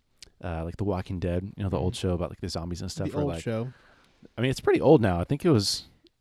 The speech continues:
Speaker 1: it's getting up there and, like,
Speaker 2: I'm pretty sure there's still new seasons every year, though. Like,
Speaker 1: Maybe
Speaker 2: it's
Speaker 1: there
Speaker 2: the
Speaker 1: are. I haven't watched in the last
Speaker 2: Yeah,
Speaker 1: few
Speaker 2: I,
Speaker 1: seasons.
Speaker 2: I gave up a
Speaker 1: Yeah,
Speaker 2: while ago.
Speaker 1: okay, it got, got kinda boring.
Speaker 2: Favorite,
Speaker 1: But
Speaker 2: favorite character?
Speaker 1: Ooh, at one point it was Michonne.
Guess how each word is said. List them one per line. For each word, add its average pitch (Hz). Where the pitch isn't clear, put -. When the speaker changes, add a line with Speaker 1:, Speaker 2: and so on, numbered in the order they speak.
Speaker 1:
it's 113
getting 123
up 95
there 90
and, 85
like, 85
Speaker 2:
I'm 160
pretty 180
sure 165
there's 147
still 151
new 143
seasons 135
every 120
year, 113
though. -
Like, 160
Speaker 1:
Maybe 95
Speaker 2:
it's 92
Speaker 1:
there 90
Speaker 2:
the 80
Speaker 1:
are. 76
I 110
haven't 120
watched 98
in 101
the 87
last 87
Speaker 2:
Yeah, -
Speaker 1:
few 87
Speaker 2:
I, -
Speaker 1:
seasons. 85
Speaker 2:
I -
gave 120
up 120
a -
Speaker 1:
Yeah, 117
Speaker 2:
while 120
ago. 120
Speaker 1:
okay, 82
it 80
got, -
got 85
kinda 80
boring. 80
Speaker 2:
Favorite, 147
Speaker 1:
But -
Speaker 2:
favorite 160
character? 160
Speaker 1:
Ooh, 107
at 127
one 131
point 127
it 117
was 113
Michonne. 131